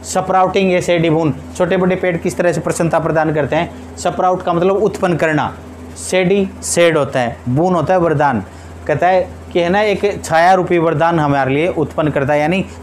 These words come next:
छाया उत्पन्न करता है हमारे लिए ये वृक्ष। और किस लिए? For simple sheep,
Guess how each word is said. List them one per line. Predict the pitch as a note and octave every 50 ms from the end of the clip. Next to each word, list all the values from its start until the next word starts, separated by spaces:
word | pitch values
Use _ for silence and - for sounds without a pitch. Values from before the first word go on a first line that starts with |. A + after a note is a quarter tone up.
| - -
छाया | - D#3+ D#3+ E3 E3
उत्पन्न | D#3+ D3 - - D3+ C#3+
करता | A2+ B2+ A#2 G#2 B2 A#2+
है | A2+
हमारे | A2 G#2+ G#2+ A2 G#2+
लिए | A2 A2 A2 G#2+ G2+ - - - - - -
ये | C3 C#3+
वृक्ष। | C3+ A#2+ C3 B2+ A2+ - - - - - - - - - - - - - - - - - -
और | D#3 D#3
किस | - - F3+ - F#3
लिए? | F3+ F3+ F#3+ G#3 G3
For | - - - F3+ F#3+ G3
simple | F#3+ - G3+ G3+ F#3+ F3+ G#3+ G3+ F#3 F3
sheep, | - - E3